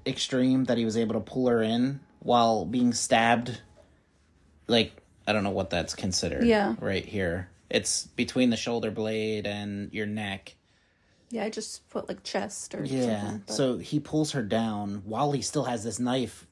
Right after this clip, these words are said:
Speaker 1: stuck in him. That's a bit much, but then when she pulls it out and sticks it in his eye, that was a hell of a visual, and he had to let go. Like,
Speaker 2: Yeah.
Speaker 1: he, at that point, he was done.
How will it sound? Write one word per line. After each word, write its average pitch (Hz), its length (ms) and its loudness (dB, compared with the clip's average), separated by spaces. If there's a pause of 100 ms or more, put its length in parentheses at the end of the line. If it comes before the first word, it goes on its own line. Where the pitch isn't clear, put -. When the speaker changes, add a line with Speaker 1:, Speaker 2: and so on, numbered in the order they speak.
(120)
Speaker 1:
stuck - 480 -4
in 123 160 -2
him. 87 340 -10 (800)
That's 165 220 4
a 175 40 0
bit 139 220 0
much, 113 300 -4
but - 100 -4
then 135 120 2
when 131 100 0
she 196 160 -2
pulls 160 260 -2
it 107 80 0
out 104 220 -2
and 104 100 -6
sticks - 380 -4
it 117 100 -2
in 117 80 -4
his 107 140 -4
eye, 95 300 -4
that 117 200 -2
was 117 140 -4
a 101 80 -6
hell 120 240 -4
of 120 60 -4
a - 80 -8
visual, 113 360 -2
and 120 160 -4
he 127 80 -4
had 135 300 -2
to 123 80 0
let 117 240 -4
go. 85 340 -6
Like, 110 160 -4
Speaker 2:
Yeah. 185 280 -2
Speaker 1:
he, 139 240 -8
at 160 160 2
that 156 180 6
point, 139 200 6
he 131 120 6
was 113 180 4
done. 87 460 -2